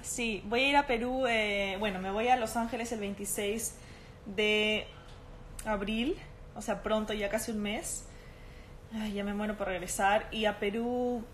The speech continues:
espero que pronto también, pero primero voy a Los Ángeles.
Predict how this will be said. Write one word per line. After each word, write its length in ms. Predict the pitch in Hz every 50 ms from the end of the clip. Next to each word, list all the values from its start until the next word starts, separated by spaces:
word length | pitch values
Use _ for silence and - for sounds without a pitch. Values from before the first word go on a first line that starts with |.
| - - - - - - - - - - - - -
espero 320 | - - - 226 220 220 220
que 80 | -
pronto 440 | 190 165 190 190 202 202 190 - -
también, 440 | - - - 101 - 127 120 214 196 - -
pero 140 | 214 208
primero 300 | 190 208 202 220 233 240
voy 120 | 233 226 220
a 60 | 220
Los 180 | 185 180 - 202
Ángeles. 580 | 190 185 - 208 196 - - - - - -